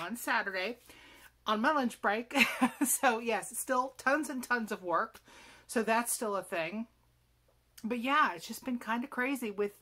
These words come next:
that kind of stuff. Um, other than that, I'm looking around to see if I need to be reminded of anything. I did get some Happy Mail that I did not put into a separate video. Why? Because I'm a doof. But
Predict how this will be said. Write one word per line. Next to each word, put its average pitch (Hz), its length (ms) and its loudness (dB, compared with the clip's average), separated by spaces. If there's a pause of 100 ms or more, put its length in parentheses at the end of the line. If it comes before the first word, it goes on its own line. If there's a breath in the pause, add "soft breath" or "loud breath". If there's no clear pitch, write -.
that 233 320 2
kind 214 320 0
of 208 80 -8
stuff. - 720 0 (800 loud breath)
Um, 247 460 6 (500 loud breath)
other 302 240 4
than 240 80 -4
that, 240 180 2
I'm 233 160 0
looking 269 300 0
around 226 400 -2
to 220 40 -14
see 240 180 -8
if 233 100 -6
I 233 80 -6
need 233 100 -4
to 240 80 -2
be 214 140 -8
reminded 196 640 0
of 165 100 -6
anything. 175 580 -6
I 208 280 0
did 285 320 0
get 240 420 -2 (400 loud breath)
some 175 240 -6
Happy 196 380 -4
Mail 247 280 -2
that 202 120 -2
I 180 100 0
did 180 240 -8
not 185 380 -2
put 269 300 0 (1000)
into 262 200 0
a 269 40 0
separate 269 360 -2
video. 254 480 -2 (240)
Why? 220 560 2 (420)
Because 392 280 -4
I'm 403 140 4
a 415 60 -4
doof. 392 300 0 (260)
But 269 240 2